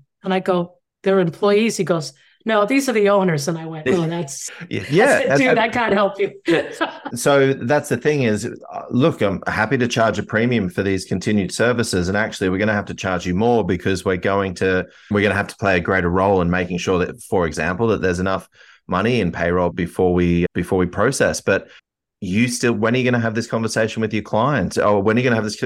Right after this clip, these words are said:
Speaker 2: conversation with the owners? And when are you gonna have a conversation with the owner about how they use their American Express or, or how they, why they're using American Express and, or, or why they're using personal funds to, personal cards to pay for business expenses?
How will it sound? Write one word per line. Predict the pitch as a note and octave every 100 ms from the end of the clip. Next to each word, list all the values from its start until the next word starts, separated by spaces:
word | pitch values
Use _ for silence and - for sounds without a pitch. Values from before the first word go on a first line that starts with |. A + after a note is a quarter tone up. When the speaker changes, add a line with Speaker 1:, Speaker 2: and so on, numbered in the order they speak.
| -
Speaker 2:
conversation | A2 G2+ A2 G#2+
with | A2+
the | G2+
owners? | G2 C#3 B2 E2+
And | G2+ G2 - - - _
when | G#2+
are | A#2
you | A#2+
gonna | A2
have | G#2+
a | G#2
conversation | A2 G#2 A2+ G#2+ G#2+ G#2
with | G2+
the | G#2 G2
owner | G2+ A#2 G#2 F#2
about | F2 G2 F#2 F#2+
how | F2+ G2+
they | G#2 G2+
use | G2 F#2+
their | G#2
American | G2+ G2 G2 F#2
Express | F2+ - A2+ A2 F#2
or, | G2 F#2 F2+
or | F2 F#2
how | F2+ G2+
they, | G2+ G2 F#2+ - - _
why | G2 G2+
they're | G#2 G2+
using | G2+ F2+ F#2
American | F2+ F2+ F2 F2
Express | F2+ - F2+ F2+ -
and, | F#2 F#2 F2 F2 - - _
or, | - G#2+ G#2+ G#2+
or | F#2 G#2+ G#2 -
why | F#2 G2 G#2
they're | G2+
using | G2 G2 G2 F#2+ F#2 - _ - -
personal | G#2+ G#2+ G#2+
funds | G2+ G2+ G2+ F#2
to, | -
personal | F2+ - A#2 A#2 G#2+
cards | - A2 G#2+ G2+ -
to |
pay | A#2 G#2 G#2
for | G#2
business | F2 A2 G#2 G#2
expenses? | G2 - G2+ F#2 G2 E2